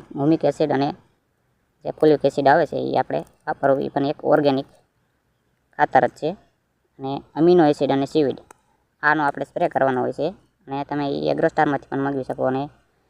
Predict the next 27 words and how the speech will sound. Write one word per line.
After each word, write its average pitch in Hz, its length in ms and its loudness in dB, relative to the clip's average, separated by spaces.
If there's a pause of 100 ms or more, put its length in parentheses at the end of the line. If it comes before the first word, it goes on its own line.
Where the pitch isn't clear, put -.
(360)
કોઈ 160 160 4
પણ 151 120 2
કંપનીનું 135 380 0
લઈ 131 120 4
શકો. 127 240 -6
હું 147 160 0
એવું 165 220 4
નથી 175 180 0
કહેતો 143 220 -2
કે - 120 -4
આ 135 80 2
કંપનીનું 131 420 -4
તમે 127 220 -4
વાપરો, 131 320 -2
બરોબર? 151 260 -2 (800)
સારી 160 160 4
કંપનીનું 139 420 -4
તમે 143 180 -6 (120)
લઈ 147 180 0
શકો - 280 -8
છો - 140 -6 (520)
અને 139 120 -6 (500)
તલના 151 280 -2
પાકમાં 143 360 -4
સારું 135 340 0
એવું 131 340 -4
ઉત્પાદન 139 420 -2